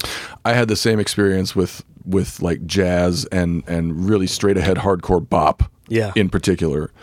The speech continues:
Speaker 1: because I, you know, I s-, I studied that shit in college. Um, I got really good at it.
Speaker 2: Yeah.
Speaker 1: Um, and, but like, like you,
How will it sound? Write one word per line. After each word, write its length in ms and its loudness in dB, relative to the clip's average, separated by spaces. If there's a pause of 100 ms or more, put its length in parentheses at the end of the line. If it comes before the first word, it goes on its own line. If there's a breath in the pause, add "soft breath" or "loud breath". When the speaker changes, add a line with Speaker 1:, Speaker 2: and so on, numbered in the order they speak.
(360 loud breath)
Speaker 1:
because 560 0 (100)
I, 460 0 (160)
you 140 0
know, 140 0
I 80 -2
s-, 200 -4
I 120 -4
studied 400 0
that 120 4
shit 320 0
in 120 0
college. 720 0
Um, 440 -2
I 120 0
got 300 0 (220)
really 440 0
good 220 2
at 180 2
it. 220 0 (220 soft breath)
Speaker 2:
Yeah. 260 0
Speaker 1:
Um, 560 0 (600 soft breath)
and, 540 -2 (460)
but 200 2
like, 260 2 (100)
like 300 0
you, 500 0